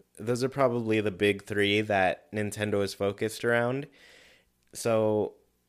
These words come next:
th-, we're all getting it at the same time, and that's gonna be the first time ever, which means they, they've put in a lot of work, 'cause that, it, like,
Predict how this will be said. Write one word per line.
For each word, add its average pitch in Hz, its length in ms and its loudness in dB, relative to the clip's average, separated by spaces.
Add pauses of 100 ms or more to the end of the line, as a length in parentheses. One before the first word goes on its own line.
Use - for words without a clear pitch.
(220)
th-, 123 200 -4
we're 143 180 6
all 151 100 10
getting 127 280 2
it 104 80 4
at 98 120 -2
the 92 60 -6
same 92 260 -4
time, 78 300 -10 (100)
and 107 120 -2
that's 110 140 -2
gonna 117 160 -2
be 107 100 2
the 98 100 0
first - 500 -2
time 90 400 -4 (120)
ever, 90 480 -2 (200)
which 107 260 -4
means 107 460 -2 (920)
they, 123 200 -2
they've 156 320 -2
put 175 140 4
in 165 120 2
a 123 80 4
lot 107 200 4
of 101 60 4
work, 139 400 2
'cause 113 200 -8
that, 156 320 6
it, - 180 -4
like, 113 380 -6